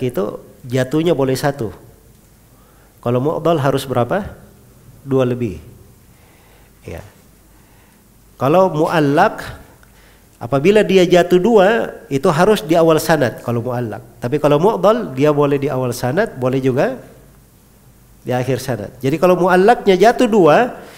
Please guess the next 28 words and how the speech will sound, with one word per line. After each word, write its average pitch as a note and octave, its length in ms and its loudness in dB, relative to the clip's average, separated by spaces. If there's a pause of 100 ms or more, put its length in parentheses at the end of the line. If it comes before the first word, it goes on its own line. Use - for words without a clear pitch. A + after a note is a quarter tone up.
(200)
itu E3+ 160 0
mu'dal A3+ 400 4
juga B3+ 160 4
disebut. G3 640 -2 (1200)
Bisa C3+ 180 0
disebut D#3+ 340 -2
mu'dal D#3 360 0
juga. D3+ 320 0 (1200)
Tapi A2+ 160 -4
kalau C3+ 240 2
mu'dal D3+ 400 0
itu C#3+ 160 -2
dia F#3+ 160 2
bisa F#3+ 160 -2
di E3 160 0
tengah E3 380 0
jatuh A#2 260 -4
dua, A#2+ 260 -6 (600)
bisa B2 240 -4
di C#3 80 -2
akhir C#3+ 400 -2
jatuh A#2+ 320 -4
dua. A2+ 200 -8 (1200)
Jelas B2 220 -2
ya? G#3+ 260 -4 (220)
Itu A2+ 180 -8
mu'dal. B2 400 -6 (880)
Baik. B2 240 -4